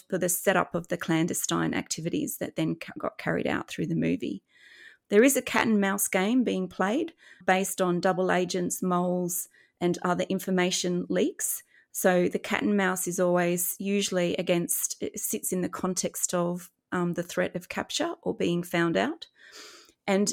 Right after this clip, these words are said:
this is not really strong in the movie, but it is, it is covered. So the C I A, there is a C I A agent who is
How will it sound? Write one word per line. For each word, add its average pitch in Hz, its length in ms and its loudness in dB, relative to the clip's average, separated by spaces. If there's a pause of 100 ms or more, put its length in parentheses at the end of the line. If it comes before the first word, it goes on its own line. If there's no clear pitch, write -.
(160)
this 254 480 2 (180)
is 247 180 2
not 302 380 8
really 269 480 6
strong 254 400 4
in 247 80 8
the 202 80 6
movie, 170 320 0
but 185 160 2
it 202 140 6
is, 233 440 2
it 220 140 4
is 233 220 2
covered. 190 480 -4 (460)
So 190 500 6 (180)
the 208 100 2
C 262 240 2
I 233 120 4
A, - 40 -4
there 208 140 4
is 208 140 2
a 208 40 -2
C 233 220 0
I 220 160 0
A 185 260 0
agent 175 540 -2 (300)
who 220 160 6
is 254 340 2